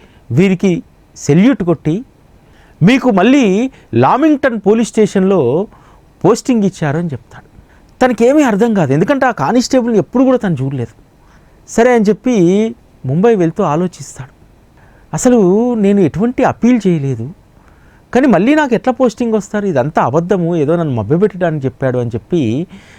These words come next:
రైల్లో ప్రయాణిస్తున్నంతసేపు దాని గురించి ఆలోచిస్తాడు. అప్పుడు తనకు ఒక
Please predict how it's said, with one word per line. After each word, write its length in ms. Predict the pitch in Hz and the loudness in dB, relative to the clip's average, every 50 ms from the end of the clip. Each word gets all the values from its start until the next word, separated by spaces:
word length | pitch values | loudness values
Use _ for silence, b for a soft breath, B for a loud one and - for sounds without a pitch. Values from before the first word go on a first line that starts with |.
| B B - | B B -6
రైల్లో 320 | - 139 175 190 202 196 | -4 -2 0 2 0 0
ప్రయాణిస్తున్నంతసేపు 920 | 175 - 139 143 151 160 175 170 - - 165 147 143 - - 143 143 160 165 | 0 0 0 0 2 2 0 -2 -4 -4 -4 -4 -4 -4 -4 -6 -4 -4 -4
దాని 200 | 143 131 123 123 | -6 -6 -6 -4
గురించి 320 | 139 151 165 160 - 107 | -6 -6 -6 -6 -8 -10
ఆలోచిస్తాడు. 600 | 117 135 143 - - - - - 120 104 - _ _ _ b b b b b b b b b b b b b - | -10 -10 -10 -12 -14 -20 -20 -20 -20 -20 -20 _ _ _ b b b b b b b b b b b b b -10
అప్పుడు 600 | 113 - - 208 226 185 143 131 151 180 196 196 | -8 -2 0 2 2 4 2 2 2 2 0 -2
తనకు 720 | 196 - 151 139 151 143 - 180 151 120 117 135 175 214 214 b b b b b b _ | -2 -2 -2 -2 -2 -2 -2 -2 -2 -2 -2 -2 -4 -6 -8 b b b b b b _
ఒక 140 | 127 117 156 | -6 -2 0